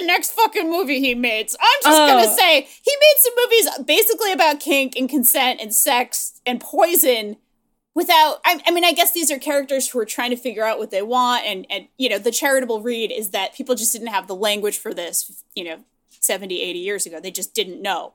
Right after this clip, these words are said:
Speaker 1: and they're fumbling through life trying to figure it out. That's the charitable read. The uncharitable read is that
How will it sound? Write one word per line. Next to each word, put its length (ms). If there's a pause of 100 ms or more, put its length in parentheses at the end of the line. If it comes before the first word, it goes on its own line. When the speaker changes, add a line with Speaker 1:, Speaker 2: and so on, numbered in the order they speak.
(120)
Speaker 1:
and 160 (160)
they're 200 (120)
fumbling 480
through 220
life 240
trying 160
to 60
figure 200
it 80
out. 240 (380)
That's 200
the 60
charitable 460
read. 260
The 140
uncharitable 580
read 320
is 180
that 260